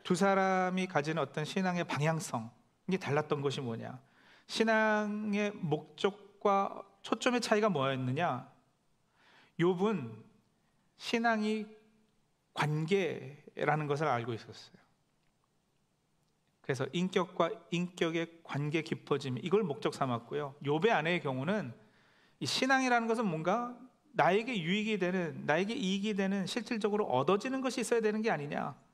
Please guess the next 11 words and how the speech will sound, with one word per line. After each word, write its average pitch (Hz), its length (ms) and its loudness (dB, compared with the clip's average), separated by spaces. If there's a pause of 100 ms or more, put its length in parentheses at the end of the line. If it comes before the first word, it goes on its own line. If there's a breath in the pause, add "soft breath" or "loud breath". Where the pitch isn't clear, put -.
(920)
예, 131 100 -6 (100)
그 - 120 0
생각이 208 380 0
중심 160 280 -2
잡고 143 220 -2
있었던 127 320 -8
거죠. 113 240 -12 (100)
빵이 185 300 6
생기거나 165 640 -6 (200)
돈이 202 240 4
생기거나 165 680 -2